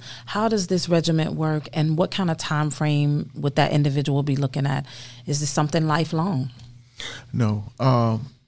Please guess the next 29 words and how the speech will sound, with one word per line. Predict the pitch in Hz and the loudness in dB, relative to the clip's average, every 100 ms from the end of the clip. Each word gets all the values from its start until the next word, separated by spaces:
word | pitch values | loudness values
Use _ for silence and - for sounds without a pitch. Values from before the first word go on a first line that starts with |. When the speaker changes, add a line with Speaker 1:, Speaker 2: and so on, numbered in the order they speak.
| _ | _
Speaker 2:
tuberculosis | - 143 175 175 160 147 143 139 - | -2 2 4 6 6 6 6 2 2
usually | 156 202 202 165 | 2 4 2 0
takes | 160 139 135 | 2 2 2
about | 120 113 110 - - - _ | -2 0 -2 -2 -8 -20 _
six | - - 120 - | -10 -4 -4 -4
months | 117 92 - - - - - - | -4 -4 -8 -16 -16 -18 -16 -12
Speaker 1:
Okay. | 151 156 160 202 - - _ - | -6 -4 -4 -8 -14 -20 _ -10
Speaker 2:
of | 107 - | -10 -4
drugs, | 120 113 107 | 0 2 0
taking | - - 135 156 | -2 0 2 4
it | 156 143 | 2 2
the | |
way | 123 131 131 | 2 4 4
that | 113 120 | 2 0
we | 120 120 123 - _ _ _ | 0 0 -2 -12 _ _ _
prescribe | 135 - - 101 104 104 | -2 -2 -2 -4 -4 -6
that | 104 104 | -6 -6
you | 117 | -6
take | 113 147 135 | 0 2 2
it. | 165 | 2
Speaker 1:
Mm-hmm. | 160 156 208 - - | 2 0 -4 -8 -6
Speaker 2:
Uh, | 117 113 | -2 2
remember | 113 123 120 87 107 | 4 4 2 0 2
earlier | 131 123 | 2 2
I | 123 123 | 2 0
said | 117 - 123 123 117 | -2 -2 0 0 0
that | 117 117 | 0 0
if, | 127 120 117 - | 0 -2 -2 -4
um, | 120 113 113 107 110 | -2 0 -2 -4 -4